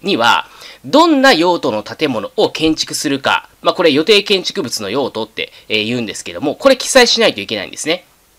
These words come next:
例えば、開発行為を行った後に、戸建ての住宅を八戸建てるというのであれば、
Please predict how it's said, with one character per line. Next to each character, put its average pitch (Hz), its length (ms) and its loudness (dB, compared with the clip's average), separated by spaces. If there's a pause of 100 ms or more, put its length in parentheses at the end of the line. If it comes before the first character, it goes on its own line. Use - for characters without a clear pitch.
(140)
例 214 80 4
え 165 60 6
ば、 156 240 2
開 175 180 4
発 180 220 -6
行 170 140 2
為 110 100 -2
を 98 140 -6
行 160 120 -2
っ 156 260 0
た - 220 0
後 185 320 2
に、 131 280 -2 (180)
戸 208 120 0
建 269 140 4
て 269 140 2
の 247 100 4
住 214 280 -2
宅 196 320 0
を 190 160 4
八 - 340 -4
戸 117 300 4
建 131 160 -8
て 151 120 -2
る 139 200 -2
と 107 100 -8
い 120 100 -4
う 139 80 -2
の 117 80 -4
で 95 100 -6
あ 104 100 -2
れ 104 120 -6
ば、 156 320 4